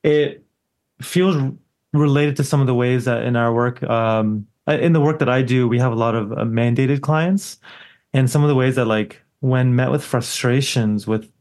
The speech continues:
the clinical work, the voice of the legal system or the criminal injustice system starts to come out of the mouth of the therapist as a effort to do what they think is right. Like, "Oh, if you don't do this, the judge is gonna be mad at you."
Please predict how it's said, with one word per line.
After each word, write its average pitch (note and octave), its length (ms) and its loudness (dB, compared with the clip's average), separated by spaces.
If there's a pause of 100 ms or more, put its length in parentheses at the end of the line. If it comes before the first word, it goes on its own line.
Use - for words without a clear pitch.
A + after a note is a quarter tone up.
(160)
the A#2 100 -2
clinical C#3+ 460 0
work, G#2 280 -2
the B2 80 -2
voice B2 520 -2
of A2 140 -2
the A2 80 0
legal A#2 340 0
system A2+ 520 -2
or G#2 60 0
the G#2+ 80 -2
criminal A2+ 340 0
injustice A2 460 -2
system G#2+ 340 -4
starts A2 280 -4
to A#2+ 80 -2
come A#2+ 240 -2
out A2 120 0
of A2 60 -2
the G#2+ 60 0
mouth G#2+ 380 0
of A#2 100 0
the G#2 80 -4
therapist A#2 800 -4
as A2 200 -2
a G#2 240 -2 (720)
effort E3 460 0 (240)
to D3 100 2
do C3+ 160 2
what B2+ 140 0
they A#2+ 120 0
think B2 320 -2
is G2 320 -6
right. A#2 460 -2 (180)
Like, A2 380 -4 (840)
"Oh, C3+ 140 2
if B2 180 -4
you C#3 80 2
don't C3+ 320 0
do C#3+ 180 2
this, G#2 600 -4
the - 160 -4 (140)
judge C3 280 0
is G#2+ 100 -2
gonna A2+ 220 -2
be G2+ 160 -2
mad G#2+ 300 0
at F#2 80 -6
you." G2+ 320 -6